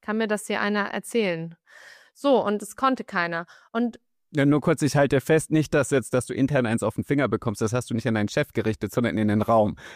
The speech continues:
Speaker 2: Nach dem
Speaker 1: Das
Speaker 2: Motto,
Speaker 1: hab ich
Speaker 2: hat
Speaker 1: in
Speaker 2: der
Speaker 1: den
Speaker 2: Raum
Speaker 1: Raum
Speaker 2: verstanden,
Speaker 1: gerichtet.
Speaker 2: worüber wir gerade reden, ne? Ja.
Speaker 1: Nein, natürlich, absolut. Also mein Chef, <laughs> der kann das hoch und runter beten, um Gottes Willen. Nein, aber weil wir beide eben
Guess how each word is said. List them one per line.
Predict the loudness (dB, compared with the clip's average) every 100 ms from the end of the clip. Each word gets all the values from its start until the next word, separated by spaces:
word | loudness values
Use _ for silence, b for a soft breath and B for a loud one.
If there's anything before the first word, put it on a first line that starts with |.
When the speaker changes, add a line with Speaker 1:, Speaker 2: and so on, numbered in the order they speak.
| B
Speaker 2:
Nach | 0
dem | 4 4
Speaker 1:
Das |
Speaker 2:
Motto, | 4
Speaker 1:
hab | 2
ich |
Speaker 2:
hat | 2
Speaker 1:
in |
Speaker 2:
der | 2
Speaker 1:
den | 4
Speaker 2:
Raum | 2
Speaker 1:
Raum | 2
Speaker 2:
verstanden, | 0 0 0
Speaker 1:
gerichtet. | 0
Speaker 2:
worüber | 2 2
wir | 4 2
gerade | 2 0 2
reden, | 0 -2 -2
ne? | -2 -2 0
Ja. | -2 -2
Speaker 1:
Nein, | -4 -4
natürlich, | -2 -2 -2 -2
absolut. | -4 -2 0 0
Also | -2
mein | -4 -4
Chef, | -4 -6
<laughs> | -6 -10 -12 -6 -2 -2 -4 -4
der | -2
kann | 0 -2
das | -2
hoch | -2 -2
und | 0
runter | 0 0
beten, | -2 -4 -6
um | -6 -2
Gottes | -2 -4 -6
Willen. | -6 -6 B B B
Nein, | -2 0 0
aber | 0 0 0 0
weil | -2 0
wir | 0
beide | 2 0 0
eben | -2 -2 -4 -6